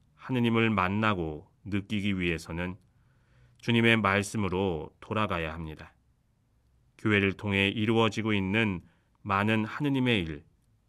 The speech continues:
특히 성사 안에서 만나야 합니다.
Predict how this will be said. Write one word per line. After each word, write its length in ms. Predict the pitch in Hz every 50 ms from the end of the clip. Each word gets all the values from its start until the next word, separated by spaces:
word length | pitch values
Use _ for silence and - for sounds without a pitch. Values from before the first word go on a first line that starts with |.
| _ _ _ -
특히 480 | - 107 - - - 90 82 78 85 _ _ _ _ _ _ _
성사 440 | - - - 131 127 120 - 123
안에서 880 | 110 95 85 80 78 76 71 - - 87 90 92 92 90 90 95 101 _ _ -
만나야 560 | - 92 85 87 92 95 92 85 80 78 78
합니다. 400 | 85 101 95 87 78 82 80 -